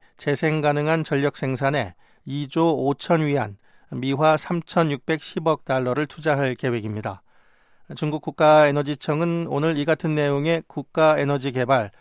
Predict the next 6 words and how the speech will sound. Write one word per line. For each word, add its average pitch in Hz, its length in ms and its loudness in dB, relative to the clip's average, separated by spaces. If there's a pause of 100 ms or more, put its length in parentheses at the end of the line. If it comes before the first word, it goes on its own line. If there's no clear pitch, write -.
(140)
오 139 180 0
개년 147 380 0
계획을 135 380 -2
발표하고, 123 680 -2 (480)
이를 160 260 0
통해 156 380 -2